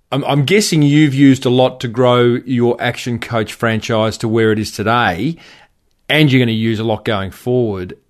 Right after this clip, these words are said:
Uh, and I think just so many businesses, owners listen to this,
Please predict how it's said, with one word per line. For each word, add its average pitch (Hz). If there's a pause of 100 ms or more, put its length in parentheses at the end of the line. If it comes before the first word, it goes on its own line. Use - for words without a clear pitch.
(140)
Uh, 110
and 120
I 127
think -
just - (340)
so 131
many 123
businesses, 107
owners 107
listen 110
to 101
this, 98